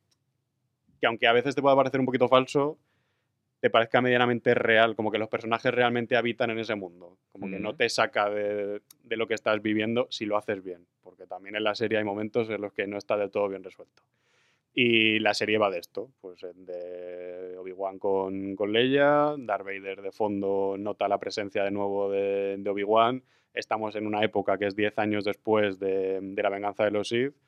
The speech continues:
Speaker 1: esto significa que es la, la purga de, de los Jedi, o sea, que están siguiendo a los Jedi que habían sobrevivido.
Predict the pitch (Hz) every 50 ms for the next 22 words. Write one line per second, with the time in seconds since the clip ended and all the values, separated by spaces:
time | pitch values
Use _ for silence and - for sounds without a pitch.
0 | _ _ _ _ _ _ _ - 135 120 - 117 107 110 104 98 - 110 104 110
1 | 98 92 - 98 98 101 104 101 98 101 101 95 98 - 107 104 107 104 101 101
2 | 101 101 101 101 101 104 104 104 104 104 104 104 104 110 113 123 135 131 117 101
3 | 95 95 92 - 104 101 98 - - 110 104 104 107 107 110 107 104 101 98 95
4 | 95 98 95 95 98 98 101 101 98 - 107 101 104 104 101 101 101 101 101 101
5 | 101 - 113 107 107 104 104 110 117 120 127 131 143